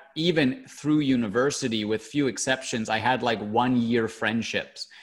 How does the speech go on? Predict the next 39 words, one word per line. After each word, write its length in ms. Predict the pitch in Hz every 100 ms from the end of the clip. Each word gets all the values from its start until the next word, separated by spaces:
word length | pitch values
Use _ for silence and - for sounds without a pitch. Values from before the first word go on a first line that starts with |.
| -
And 160 | 135 135
so 140 | 139
I 240 | 127 131 160
was 320 | 156 135 98
the 120 | 117
kid 420 | 127 - 143 131 113
who 200 | 131 123
had 280 | 117 104 -
f-, 200 | - - _ -
lots 480 | 110 131 - - 151
of 140 | 107
friends 480 | - 139 147 127 113
or 60 |
lots 360 | 113 120 127 -
of 140 | 117
friendly 400 | - 123 131 127
acquaintances, 920 | 104 - 127 139 135 120 117 107 104 - - - -
like, 220 | 117 104
outside 480 | 135 131 - 123 120
of 80 | 110
our 120 | 101
class, 640 | 101 - 160 143 143 135 -
different 440 | 123 - 101 131
grades, 560 | 123 143 143 143 127 - - -
because 300 | - 135 120
I 160 | 120 131
needed 320 | 143 139 123
a 60 | 113
lot 260 | 113 117
of 80 | 120
stimulation. 720 | - 135 117 113 123 131 160
And 100 | 147
also 220 | 127 123 120
people 300 | - 127 117
would 100 | 104
get 160 | 110
sick 260 | - 143 -
of 140 | 104
me. 240 | 101 90